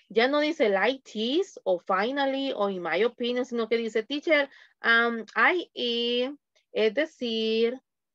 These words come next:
yes, this one, ¿verdad? I E, es decir, en E G es, y agregando otro ejemplo, E G, another opinion o another word.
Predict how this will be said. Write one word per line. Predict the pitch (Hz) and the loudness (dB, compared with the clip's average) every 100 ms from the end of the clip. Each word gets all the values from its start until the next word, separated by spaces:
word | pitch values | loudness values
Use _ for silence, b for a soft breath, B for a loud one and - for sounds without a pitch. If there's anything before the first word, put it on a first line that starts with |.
| - | -4
yes, | 208 - - _ - | -2 -2 -8 _ -2
this | 294 247 | 0 2
one, | 165 143 | 2 0
¿verdad? | 147 - | -6 -8
I | 247 - | -4 4
E, | 220 - - | 4 2 -6
es | 147 190 | -8 -2
decir, | 226 - 160 139 b b b | -4 -2 -6 -8 b b b
en | - 214 214 - - | -2 -2 -2 -6 -6
E | 277 330 | -4 -4
G | 262 269 262 269 | -4 2 4 4
es, | 381 _ _ _ _ _ _ _ _ _ _ - | 2 _ _ _ _ _ _ _ _ _ _ 2
y | 285 | 4
agregando | 254 254 254 320 | 6 4 2 0
otro | 392 262 | 0 0
ejemplo, | 226 160 - 247 - _ _ _ _ _ _ _ | -2 -6 -6 -6 -6 _ _ _ _ _ _ _
E | 214 311 | -8 -2
G, | 262 214 359 - _ _ _ _ _ _ _ _ _ _ _ | 0 0 -2 -10 _ _ _ _ _ _ _ _ _ _ _
another | 151 147 139 147 | -14 -12 -12 -10
opinion | 160 - 180 240 330 349 | -10 -6 -4 0 0 2
o | 226 202 | 4 6
another | 185 175 185 214 | 4 2 2 0
word. | 190 214 330 | 0 0 0